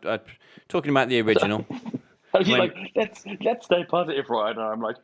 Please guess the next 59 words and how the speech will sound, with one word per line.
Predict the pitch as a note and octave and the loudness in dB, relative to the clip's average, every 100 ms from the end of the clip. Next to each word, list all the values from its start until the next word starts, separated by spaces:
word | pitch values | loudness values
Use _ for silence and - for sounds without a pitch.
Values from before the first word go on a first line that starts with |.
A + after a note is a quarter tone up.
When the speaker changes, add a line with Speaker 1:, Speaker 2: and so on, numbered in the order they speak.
| _ - | _ -6
Speaker 2:
"Remember | G#3+ G#3+ | -4 -2
how | G3+ G3+ | -2 -2
I | |
hate | F3 - - | -4 -10 -4
four? | G3 F2 - - | -4 -4 -10 -8
Remember | G3 G#3 | -6 -4
that | - - | -2 -2
shit | G#3 G3+ | -4 -6
one | G#2 F#2+ | -8 -10
that | G2+ | -10
was | |
a | A2+ | -8
third-person | - C3+ C3+ C3+ C3+ C3 | -4 -4 -2 -6 -6 -10
shooter? | D#3+ F2+ - _ | -8 -8 -10 _
Remember | - A3 | -6 -6
this | A#3+ - | -6 -6
shit | - - | -6 -6
one?" | A2 G2 | -6 -8
I'm | A2 | -8
thinking, | C3 F3 - | -8 -10 -4
<laughs> | G#3+ - | -2 0
you're | G#3 | 0
just | - | 4
like, | D#3 A2 | 4 4
"No, | F#3+ D#3+ | 2 2
Ryan, | C3+ A#2 - | 0 0 0
it's | C4 - | -2 0
a | E3 | 0
happy | B3 G3+ - | 2 0 0
episode | D3 - - B2 | -2 -2 -4 -4
about | A#2 C3 C#3+ | -2 -2 0
a | |
zombie | C#3+ D#3+ D3 | -2 -2 -4
game | C3 | -4
I | A#2+ C#3+ | -4 -2
love." | C#3+ - B2+ - A#3 - - A#3+ | -2 -2 -4 -4 -6 -6 -4 -6
<laughs> | - - - - - _ - A3 - - | -6 -14 -16 -14 -14 _ -14 -8 -8 2
Speaker 1:
Uh, | D#3+ E3 - - | 6 6 4 -6
<laughs> | - | -8
it's | G#3+ - - | -2 -2 -2
true, | - G#3 C3 - - - | 2 4 4 0 -10 0
but | D#3 | 6
I | D3+ | 6
mean, | D3 D3 B2 A2 F2+ | 6 0 -4 -12 -10
we | B2+ | -8
could. | D3 - - - - | -8 -10 -16 -20 -2
Thing | F3 | 2
is, | C#3 | 4
if | B2+ | 4
we | B2 | 0
did | D3 B2 | 0 2
that, | F#2 | 4
we'd | A2 | 2
have | - | 0
to | |
talk | G#2+ G#2 | -4 -2
about | F#2 | -2
number | F#2 E2 | -4 -6
two, | - F#2 | -6 -6